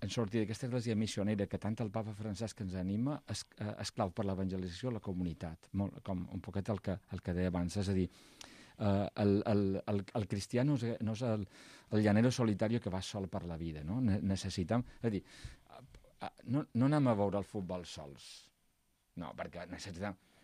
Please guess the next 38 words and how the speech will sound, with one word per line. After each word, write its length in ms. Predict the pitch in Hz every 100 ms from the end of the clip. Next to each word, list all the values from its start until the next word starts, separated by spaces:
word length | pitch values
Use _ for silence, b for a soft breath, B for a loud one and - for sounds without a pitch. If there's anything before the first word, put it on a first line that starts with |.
| b
per 120 | 92
tant, 200 | 92 107 -
eh, 540 | 98 - 90 64 73
és 80 | 95
dir, 80 | 95 98
amb 180 | 98 98
els, 220 | 101 -
en 140 | - 98
Déu 120 | 123
Nostre 220 | 156 143
Senyor, 400 | 107 101 98 135 135
no 120 | 110
me 120 | 113
diguis 300 | 113 117 131
que, 180 | - 95 - b b b -
eh, 100 | 107 - 95
jo 120 | 107
m'entenc 360 | 113 110 113 107
sol 220 | 120 110
en 80 | 101
Déu 120 | 101
Nostre 260 | 98 92 87
Senyor. 180 | 82
No, 120 | 80 113
no, 120 | 101
no, 120 | 98
és 80 | 85
dir, 100 | 98 B B B
necessitam 520 | 95 - 95 110 143 -
la 160 | 98 92
companyia, 400 | 98 92 95 107
necessitam 320 | 135 127 113
la 120 | 113 101
fraternitat. 760 | 98 87 85 87 76 80 -
Això 120 | 90
és 60 | 113
una 140 | 147
necessitat 640 | 139 117 107 92 78 101